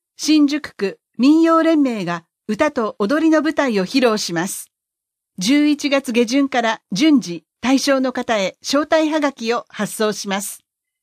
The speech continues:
日時、十二月十八日木曜、タンス町若松町地区区役所管内にお住まいの方、午前十時から十二時、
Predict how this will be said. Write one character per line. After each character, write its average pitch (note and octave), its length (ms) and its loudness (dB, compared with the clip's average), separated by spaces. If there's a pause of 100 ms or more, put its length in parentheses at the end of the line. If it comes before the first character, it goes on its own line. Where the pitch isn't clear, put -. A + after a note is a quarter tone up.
(180)
日 C#4 300 2
時、 - 240 -6 (300)
十 C#4 240 0
二 E4 140 2
月 D#4 260 0
十 C4 260 0
八 B3+ 260 -4
日 A3+ 480 -4
木 G3 260 0
曜、 A#3 360 0 (440)
タ D#4 140 2
ン D#4 60 4
ス - 120 -8
町 A#3+ 440 -4 (160)
若 G#3+ 280 0
松 D#4+ 280 0
町 C#4 260 0
地 - 160 -10
区 - 200 -10 (220)
区 - 100 -6
役 D#4 220 0
所 D#4+ 160 -2
管 D#4+ 240 2
内 A#3 220 0
に F#3 240 -4
お G3 80 -2
住 C#4 180 -2
ま C#4 80 2
い C4 80 0
の A#3 140 -2
方、 F#3+ 340 -4 (320)
午 D4 140 0
前 D#4+ 240 2
十 C4+ 240 0
時 A#3+ 100 -4
か F#3+ 140 -6
ら E3 140 -4
十 A#3+ 220 -2
二 B3 160 0
時、 E3+ 220 -10